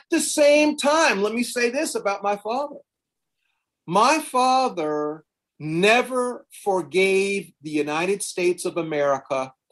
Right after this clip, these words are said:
for what he viewed as its betrayal of Black people.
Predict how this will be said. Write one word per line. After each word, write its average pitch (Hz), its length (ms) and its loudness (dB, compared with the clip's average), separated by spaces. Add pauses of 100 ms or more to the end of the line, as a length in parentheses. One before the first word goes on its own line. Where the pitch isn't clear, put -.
(420)
for 156 140 2
what 151 220 4
he 202 420 -2
viewed 180 720 2
as 147 540 4
its 180 380 2
betrayal 156 920 0
of 120 200 -4
Black 139 400 2
people. 123 640 -2